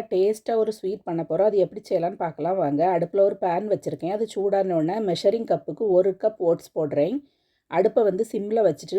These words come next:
ஓட்ஸை நல்லா வறுத்து விடணும். ஓட்ஸ் வந்து நல்லா கிறிஸ்பி ஆகணும். அப்பதான் அரைக்கும் போது வந்து ஈஸியா மாவாகி வரும்.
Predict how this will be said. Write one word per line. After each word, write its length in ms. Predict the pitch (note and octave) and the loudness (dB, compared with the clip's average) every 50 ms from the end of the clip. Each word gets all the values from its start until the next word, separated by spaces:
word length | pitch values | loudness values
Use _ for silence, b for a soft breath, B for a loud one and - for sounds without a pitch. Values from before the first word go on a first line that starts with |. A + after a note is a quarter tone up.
| A3 | 2
ஓட்ஸை 340 | A3+ F#3+ F#3 F#3 F#3+ - G#3+ | 4 4 2 2 2 0 -2
நல்லா 380 | G3+ F#3 D#3+ E3 E3+ F#3 G3+ A3 | 0 0 -2 -2 -2 -2 0 0
வறுத்து 380 | G#3 F#3+ E3 D#3+ F3 - - A3+ | 2 2 2 0 -2 -4 -4 -2
விடணும். 440 | F#3+ D#3 D3 C#3 C3+ C#3+ F3+ A#3 C#4+ b b b b b b b - | 0 0 0 0 0 -2 -4 -4 -6 b b b b b b b 2
ஓட்ஸ் 280 | F#3 G3+ G#3+ G#3 - | 2 4 2 2 0
வந்து 180 | - F#3+ F#3 A3 | -2 -2 -2 -2
நல்லா 240 | A3 G3+ F3+ F#3+ G#3+ | -2 0 0 0 0
கிறிஸ்பி 480 | G#3+ - F#3+ G#3 G3+ - _ - - G#3+ | -2 -4 -8 -8 -8 -8 _ -2 0 2
ஆகணும். 340 | G3 F3 D#3+ D#3 D#3 F#3+ F#3 | 2 2 2 0 0 0 -2
அப்பதான் 420 | E3+ - F3+ F3 G3 A3 B3 C#4 C#4+ b b b b b b b b b b | -2 -2 -2 -4 -2 -2 -4 -4 -6 b b b b b b b b b b
அரைக்கும் 420 | - E3+ E3+ G3+ G#3 G#3 C#4+ A3+ G#3 | -2 2 2 2 2 0 -2 0 2
போது 160 | G3+ F#3+ F#3+ | 2 4 4
வந்து 180 | F#3+ F#3 G3 A#3 A3 | 2 0 0 -4 -6
ஈஸியா 360 | G#3 G3+ G3 - - G#3+ A3 A3 | -6 -8 -8 -4 0 0 0 2
மாவாகி 520 | G#3+ F#3+ F3+ F3+ F#3 F#3+ F#3+ F#3 F#3 G#3 | 2 0 -2 0 2 2 2 2 2 0
வரும். 340 | G#3 F#3 E3 D3+ D#3+ G3 B3 | 0 2 2 2 0 0 -2